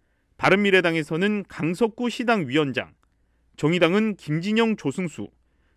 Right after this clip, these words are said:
민중당은 권오길 등의 출마가 점쳐지고 있습니다. 울주군은 무소속 강길부 의원의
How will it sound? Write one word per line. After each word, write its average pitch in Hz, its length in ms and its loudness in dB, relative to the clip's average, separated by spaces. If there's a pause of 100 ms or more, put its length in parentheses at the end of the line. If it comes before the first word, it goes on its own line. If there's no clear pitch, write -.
민중당은 170 760 0
권오길 214 500 0
등의 196 220 0
출마가 156 540 -2
점쳐지고 156 540 -4
있습니다. 101 540 -8 (1500)
울주군은 202 560 0
무소속 220 400 0
강길부 196 480 -2
의원의 170 360 0